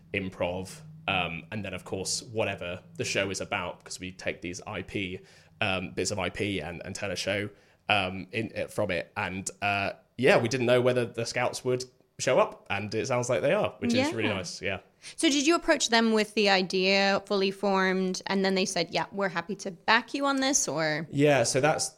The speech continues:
Speaker 1: the way it's worked for the three shows that you mentioned. Um, with, with Timpson, it was,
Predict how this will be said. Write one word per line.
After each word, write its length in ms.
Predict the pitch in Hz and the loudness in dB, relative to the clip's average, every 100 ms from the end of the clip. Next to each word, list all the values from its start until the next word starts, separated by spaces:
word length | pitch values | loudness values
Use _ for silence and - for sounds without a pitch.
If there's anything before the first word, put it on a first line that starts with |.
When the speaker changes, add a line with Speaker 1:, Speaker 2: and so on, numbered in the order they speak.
| _ | _
Speaker 1:
the 80 | 143 | 2
way 180 | 139 123 | 6 4
it's 160 | - | 2
worked 420 | 113 113 101 - - | 0 2 2 -2 -6
for 460 | 117 101 98 92 - _ _ | -2 0 -2 -4 -10 _ _
the 80 | - | -14
three 260 | 98 104 95 | -4 0 2
shows 300 | - 95 87 | 2 0 0
that 80 | 78 | -2
you 80 | 90 | -2
mentioned. 560 | 87 - 80 76 76 - | -2 -4 -8 -6 -6 -4
Um, 380 | 95 92 85 85 - - _ _ - | -4 -2 -4 -8 -16 -20 _ _ 2
with, 320 | 110 104 - | 2 2 0
with 200 | 110 - | 0 2
Timpson, 380 | 113 110 - 104 | 2 2 2 0
it 140 | - | 0
was, 440 | 98 95 - - | -2 0 0 0